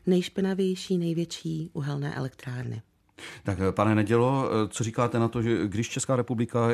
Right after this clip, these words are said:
Speaker 2: je, eh, vývozcem, eh, energie docela významným, eh, tak, eh, šlo by to udělat tak, že by část té energie, eh, se prostě odepsala tím, že, eh, by se začaly zavírat, eh, ty nejšpinavější elektrárny?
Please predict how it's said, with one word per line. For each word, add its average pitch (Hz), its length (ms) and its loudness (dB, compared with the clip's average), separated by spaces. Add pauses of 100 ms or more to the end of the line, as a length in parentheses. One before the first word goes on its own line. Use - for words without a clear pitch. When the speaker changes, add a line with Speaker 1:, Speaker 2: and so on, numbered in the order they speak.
Speaker 2:
je, 104 380 2 (240)
eh, 92 220 2
vývozcem, 101 720 2
eh, 90 340 2
energie 90 840 2
docela 98 340 -2
významným, 95 720 2
eh, - 480 -4
tak, 101 320 -4
eh, 98 240 2
šlo 117 220 0
by 123 140 2
to 143 140 -2
udělat 110 380 -4
tak, 107 180 -2
že 104 120 -2
by 104 320 2 (260)
část 101 300 0
té 110 200 2
energie, 98 640 0 (260)
eh, 95 260 2
se - 140 0 (260)
prostě 101 420 -2 (220)
odepsala 101 600 0
tím, 95 300 0
že, 95 260 -2 (380)
eh, - 20 0
by 92 120 0
se 101 140 -2
začaly 95 680 0
zavírat, 92 600 -2
eh, 90 40 0
ty 98 120 -2
nejšpinavější 92 640 0
elektrárny? 82 520 -4